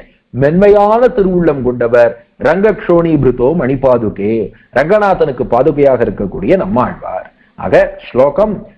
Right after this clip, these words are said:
ஸ்ருதி சத சிரச்சூடா பீடே நிபீடயித்தும் க்ஷமே துரித சரிதா மோகா நேதான் அமோக விசர்ப்பிணகா கிரம பரிணமத் வேத ஸ்ரேணி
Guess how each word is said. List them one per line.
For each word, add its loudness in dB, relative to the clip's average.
ஸ்ருதி 0
சத 0
சிரச்சூடா 2
பீடே 0
நிபீடயித்தும் 0
க்ஷமே -2
துரித 2
சரிதா 0
மோகா 0
நேதான் -2
அமோக 2
விசர்ப்பிணகா -4
கிரம 2
பரிணமத் 2
வேத 2
ஸ்ரேணி -6